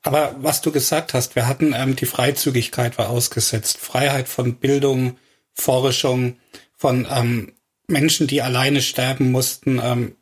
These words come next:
Leute, die in der Selbstständigkeit in die Insolvenz gehen mussten. Wir hatten jetzt so viel, was auch an wirklich grundlegenden Freiheiten einfach so ausgesetzt wurde,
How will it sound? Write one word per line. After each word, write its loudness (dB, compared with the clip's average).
Leute, 0
die 0
in 2
der 2
Selbstständigkeit 0
in 2
die 2
Insolvenz 0
gehen 2
mussten. 0
Wir 0
hatten 2
jetzt 0
so 2
viel, 0
was 2
auch -2
an 0
wirklich -2
grundlegenden 0
Freiheiten 0
einfach 0
so 0
ausgesetzt -2
wurde, 0